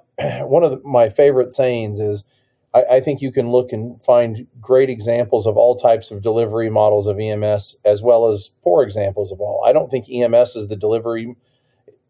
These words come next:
model you choose. I think, uh, it's the effort you choose to put in your delivery model. And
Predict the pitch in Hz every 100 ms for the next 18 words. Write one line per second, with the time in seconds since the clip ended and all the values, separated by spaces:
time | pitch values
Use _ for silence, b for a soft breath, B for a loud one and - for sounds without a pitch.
0 | - 117 117 117 110 104 101 123 117 123
1 | 120 117 123 117 104 - _ _ _ _
2 | - 107 101 101 117 104 101 - - 117
3 | 120 120 107 101 117 107 - - 117 110
4 | 107 101 98 104 110 104 98 98 110 104
5 | 104 104